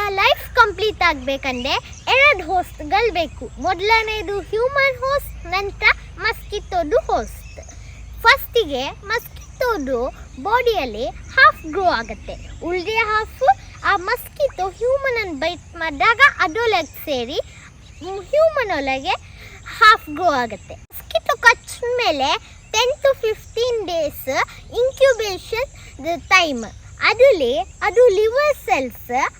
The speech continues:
ಮತ್ತೆ ಹ್ಯೂಮನ್ ರೆಡ್ ಬ್ಲಡ್ ಸೆಲ್ಸ್ ಅನ್ನ ಅಟ್ಯಾಕ್ ಮಾಡುತ್ತೆ. ಲಿವರ್ ಇನ್ಫೆಕ್ಟ್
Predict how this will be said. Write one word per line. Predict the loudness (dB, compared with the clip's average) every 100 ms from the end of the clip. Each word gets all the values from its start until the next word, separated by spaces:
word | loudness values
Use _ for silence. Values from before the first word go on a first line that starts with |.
| -8
ಮತ್ತೆ | -4 0
ಹ್ಯೂಮನ್ | 0 2 2 2 0 -2 -6 -16 -2
ರೆಡ್ | -2 -2 -4
ಬ್ಲಡ್ | 0 0 4 6 6
ಸೆಲ್ಸ್ | 4 0 2 2 0 -8
ಅನ್ನ | -2 -2 0
ಅಟ್ಯಾಕ್ | -2 0 -4 -4
ಮಾಡುತ್ತೆ. | -8 -8 -8 -12 -18 -20 -20 -20 -20 -20 -20 -18
ಲಿವರ್ | -8 0 2 4
ಇನ್ಫೆಕ್ಟ್ | 2 0 -2 -4 0